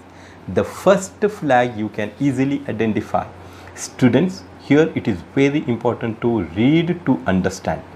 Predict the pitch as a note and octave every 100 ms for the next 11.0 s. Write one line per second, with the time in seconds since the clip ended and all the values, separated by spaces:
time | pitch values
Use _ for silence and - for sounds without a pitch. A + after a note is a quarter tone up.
0 | - - - - A#2 - - G2 G2+ G#2
1 | F2+ G#2+ C#3 E3 - D3+ D3 D3+ F3 B3
2 | A#2 F2+ - B2 C3+ D3+ D3+ B2+ C3+ E3
3 | - - - B2 E3 F#3 F3 F3+ F#3 -
4 | - G2+ D#3 - C3+ B2 A2+ F2+ D#2+ G2
5 | A#2+ E2 - - - - - A#2 F3 -
6 | E3 E3+ B2 F#2 G2 - - - - -
7 | - - - G#3+ D3+ - - - - -
8 | - A3 G3 F#3 F3 F3+ C#3 G2+ - G#2+
9 | F#2+ A#2+ - A2 - - F3 E3 A#2+ F#2+
10 | A2+ G2 E2+ D#2+ A#2+ B2+ C3+ C#3 A#2+